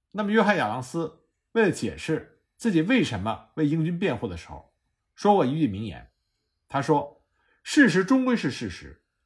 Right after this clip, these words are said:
无关我们的愿望、倾向或者激情，这些都无法改变事实和证据。”约翰亚当斯之所以决定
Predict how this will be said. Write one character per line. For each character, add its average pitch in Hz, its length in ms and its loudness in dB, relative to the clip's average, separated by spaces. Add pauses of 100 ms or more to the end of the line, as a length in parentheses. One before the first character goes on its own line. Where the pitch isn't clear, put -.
(180)
无 180 180 -2
关 196 240 4
我 101 100 -2
们 80 140 -8
的 101 80 -4
愿 131 320 -2
望、 85 220 -14 (120)
倾 170 260 -4
向 147 200 -6 (140)
或 - 140 -10
者 90 60 -8
激 123 200 -8
情， - 180 -14 (840)
这 254 140 6
些 240 120 10
都 254 120 4
无 202 180 0
法 190 180 4
改 - 260 -8
变 123 360 -6
事 - 240 -2
实 - 380 -10
和 - 160 -10
证 131 220 -6
据。” - 160 -18 (1300)
约 240 120 4
翰 240 160 6
亚 127 100 -2
当 151 160 -2
斯 - 500 -6
之 240 160 -2
所 214 140 0
以 113 80 0
决 95 220 -10
定 139 220 -4